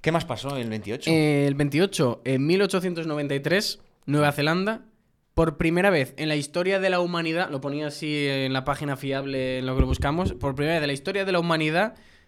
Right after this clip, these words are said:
Speaker 2: eh, votan las mujeres en una elección nacional. Bien que tardó en el resto del mundo, la verdad. Eh, mil ochocientos noventa y tres.
Speaker 1: Es verdad que Nueva
Speaker 2: Eh,
Speaker 1: Zelanda va adelanta-, va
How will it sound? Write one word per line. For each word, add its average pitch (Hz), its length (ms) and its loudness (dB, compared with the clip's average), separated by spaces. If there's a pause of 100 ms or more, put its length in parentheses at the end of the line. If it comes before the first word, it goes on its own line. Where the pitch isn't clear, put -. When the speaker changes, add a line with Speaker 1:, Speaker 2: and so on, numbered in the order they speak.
(460)
Speaker 2:
eh, 147 600 4
votan 185 380 0
las 170 120 0
mujeres 170 340 -2
en 156 80 -6
una 156 120 -6
elección 156 320 -8
nacional. 120 460 -12 (2250)
Bien 170 240 2
que 214 120 0
tardó 202 280 2
en 190 80 0
el 175 60 -4
resto 190 220 -2
del 185 100 2
mundo, 208 260 4
la 180 80 2
verdad. 185 440 6
Eh, 160 440 8
mil 180 260 6
ochocientos 202 440 4
noventa 175 280 0
y 147 60 -4
tres. 175 380 -4 (680)
Speaker 1:
Es 113 260 -2
verdad 117 240 0
que 143 100 -4
Nueva 127 140 -2
Speaker 2:
Eh, - 20 -8
Speaker 1:
Zelanda 131 320 4
va 120 560 4
adelanta-, 117 460 0
va 107 380 -4